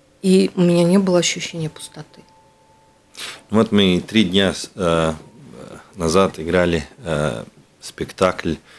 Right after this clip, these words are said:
Speaker 2: Валтерса Сила, Си-, Силис, э, Межайнис.
Speaker 1: Мгм.
Speaker 2: И актёры говорили, ну, очень удивительные пуб-, удивительная публи-,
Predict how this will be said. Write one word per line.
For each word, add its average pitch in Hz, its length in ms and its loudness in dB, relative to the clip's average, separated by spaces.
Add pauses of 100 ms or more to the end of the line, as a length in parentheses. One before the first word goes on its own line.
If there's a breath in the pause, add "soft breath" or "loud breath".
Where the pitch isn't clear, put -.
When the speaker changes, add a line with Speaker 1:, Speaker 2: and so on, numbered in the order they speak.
(380 soft breath)
Speaker 2:
Валтерса 82 420 0
Сила, 110 600 4 (200)
Си-, - 300 -6
Силис, 107 640 2
э, 82 340 0 (140)
Межайнис. 87 720 0 (120)
Speaker 1:
Мгм. 208 360 6 (580 loud breath)
Speaker 2:
И 82 480 0 (1200)
актёры 90 400 2
говорили, 76 460 2
ну, 80 360 0 (320)
очень - 440 0 (140)
удивительные 76 680 -2
пуб-, 80 300 -4 (100)
удивительная 82 720 2
публи-, 80 440 0